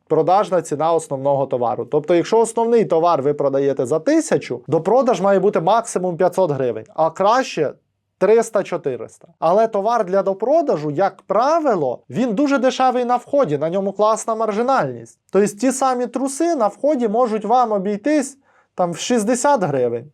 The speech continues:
Допродуєте ви їх за двісті. Як будто заробляєте сто сорок. Ну камон, у вас маржинальність більше шістдесяти відсотків. Це класно, це нормально і це те, що всім потрібно, і потрібно в великій кількості. Тому прямо зараз,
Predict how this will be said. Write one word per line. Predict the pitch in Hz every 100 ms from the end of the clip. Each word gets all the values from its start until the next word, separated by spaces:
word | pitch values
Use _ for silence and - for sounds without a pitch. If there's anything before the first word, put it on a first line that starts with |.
| _
Допродуєте | 143 165 262 294 254 220 190 170
ви | 151 214
їх | 190 131
за | 165
двісті. | 131 127 117 - 131 - _
Як | 160 202
будто | 233 294 285
заробляєте | 247 254 247 269 269 269 269
сто | - 277
сорок. | - 320 311 160 - _
Ну | 131 143
камон, | - 190 226 294 170 120 - _
у | 127
вас | 190 214 -
маржинальність | 180 170 185 165 151 151 156
більше | 147 147 -
шістдесяти | 185 185 185 175 165 160 214
відсотків. | 214 247 302 175 - - -
Це | - 151
класно, | 143 208 262 - - - - _
це | - 175 143
нормально | 156 185 262 170 123
і | 123
це | 123 139
те, | 147 139
що | 131 151
всім | - 151 135
потрібно, | 190 190 262 139 120
і | 120
потрібно | - 127 139 123 135
в |
великій | 143 147 147 196
кількості. | 202 240 127 120 - - 147 _
Тому | - 202 247 277 247 160 -
прямо | 196 269 277
зараз, | 151 160 165 156 143